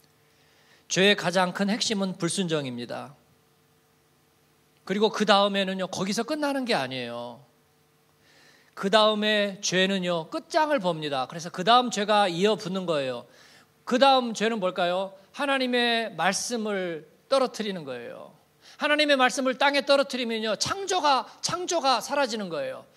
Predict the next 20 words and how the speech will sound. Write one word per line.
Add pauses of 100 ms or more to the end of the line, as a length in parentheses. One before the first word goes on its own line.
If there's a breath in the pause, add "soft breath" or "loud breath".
(180 loud breath)
하나님은
말씀으로
세상을
창조했는데 (240 loud breath)
하나님께
불순종하면서 (100)
"에이,
싫어,
에이."
그러면 (560)
"괜찮아,
괜찮아."
그럴
줄
알았는데 (240 loud breath)
그
다음에
죄는
발전해요.
그래서